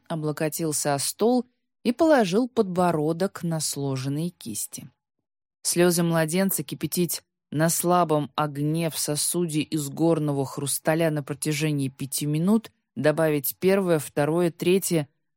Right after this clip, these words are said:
Ты отлично знаешь этот рецепт. Выпивший обнаруживает полную невозможность лгать. Любые его попытки говорить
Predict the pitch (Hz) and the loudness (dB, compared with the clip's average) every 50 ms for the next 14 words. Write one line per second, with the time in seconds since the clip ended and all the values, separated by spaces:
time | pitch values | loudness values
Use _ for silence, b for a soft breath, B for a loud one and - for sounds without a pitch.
0 | _ _ _ _ _ - 285 262 - 247 220 214 185 - - 185 185 185 185 202 | _ _ _ _ _ -2 -2 0 0 0 0 0 0 0 0 2 2 4 4 4
1 | 214 208 185 156 143 - - 139 - 131 123 - 139 135 131 - - 135 117 - | 4 4 4 2 0 -2 -6 -6 -6 -6 -6 -4 -6 -6 -4 -4 -4 -4 -4 -6
2 | _ _ _ _ _ _ _ _ _ _ _ _ - 160 196 254 233 - 185 151 | _ _ _ _ _ _ _ _ _ _ _ _ -2 2 2 2 4 4 0 0
3 | 131 - - 147 139 131 127 135 143 151 170 196 208 190 175 175 165 160 151 - | 0 -2 -2 -2 -2 -2 -2 0 2 2 4 4 2 0 0 0 -2 -2 -2 -4
4 | _ - 196 208 214 208 202 190 180 175 165 160 151 156 147 143 139 151 151 156 | _ 2 2 4 4 4 2 2 2 2 2 2 2 2 0 0 0 -2 -2 -2
5 | 151 147 147 143 139 - - - 147 135 131 131 131 127 127 120 117 - - - | -2 0 -2 -2 -2 -4 -4 -4 -4 -2 -4 -6 -4 -4 -4 -4 -4 -6 -10 -14
6 | - _ _ _ _ _ _ _ _ 156 175 208 208 190 185 208 202 180 160 151 | -16 _ _ _ _ _ _ _ _ 2 2 2 2 4 4 4 4 6 4 4
7 | 143 139 139 139 135 151 147 139 - 160 143 - - 151 139 143 147 147 151 156 | 4 2 0 0 0 0 0 0 -2 -6 -6 -4 -6 -6 -4 -2 0 2 2 4
8 | 165 170 175 170 - - - | 4 2 0 0 -4 -6 -8